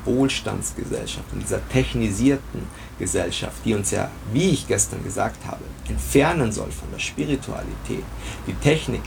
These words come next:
kam, die industrielle Revolution kam mit dem letzten großen spirituellen Verfall dieser Generation. Also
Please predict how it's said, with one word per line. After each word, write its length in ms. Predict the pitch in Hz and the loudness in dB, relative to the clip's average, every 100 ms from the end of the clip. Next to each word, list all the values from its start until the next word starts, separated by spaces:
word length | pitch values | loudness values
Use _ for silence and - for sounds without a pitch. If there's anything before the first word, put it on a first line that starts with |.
| - | -2
kam, 380 | 123 - 107 | 2 2 2
die 100 | 98 95 - - - | -2 -6 -12 -10 0
industrielle 640 | 131 123 - 117 120 107 | 4 4 2 0 0 2
Revolution 840 | 104 95 95 95 - - - 98 - - | 0 0 0 0 0 0 0 0 -4 0
kam 360 | 143 139 107 101 - - | 4 4 2 -2 -8 -6
mit 180 | - 95 104 | -2 0 2
dem 200 | 101 110 | 6 8
letzten 540 | 139 139 - - 113 | 8 6 2 2 -6
großen 480 | 104 107 123 - 127 | -2 0 0 0 -2
spirituellen 1120 | - - 113 107 - - 55 113 127 120 117 | -4 -2 -2 -2 -6 -6 -4 2 4 4 0
Verfall 680 | - 107 - - 104 - - - - - - - - - | 0 0 2 2 2 2 0 -6 -10 -8 -10 -10 -10 2
dieser 300 | 147 143 131 | 6 8 8
Generation. 840 | 120 117 107 101 - - - 165 | 6 2 0 0 -2 -2 -2 -2
Also 100 | 104 | -2